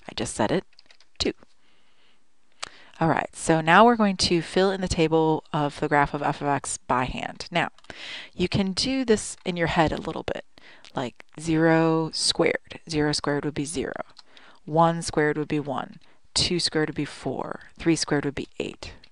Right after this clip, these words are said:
Four squared is sixteen. Everybody knows their times tables. Now remember, for the negative ones, it's the same idea, right? Because if you want negative one, oopsie, negative one squared,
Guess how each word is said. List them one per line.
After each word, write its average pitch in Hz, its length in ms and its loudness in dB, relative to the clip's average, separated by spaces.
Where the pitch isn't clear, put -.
Four 135 200 -6
squared 143 260 -4
is 147 80 -6
sixteen. - 460 -8
Everybody 156 440 0
knows 143 200 -8
their 143 100 -4
times 110 260 -8
tables. - 440 -14
Now 151 140 4
remember, 165 640 2
for 160 200 0
the 156 120 0
negative 175 480 4
ones, 139 340 -4
it's - 140 -14
the 143 40 -8
same 147 300 -4
idea, 147 380 0
right? 151 180 -4
Because 156 380 0
if - 100 -2
you 190 120 0
want 196 260 4
negative 156 640 4
one, 151 480 -2
oopsie, - 460 -10
negative 147 420 -2
one 139 400 -4
squared, 170 880 0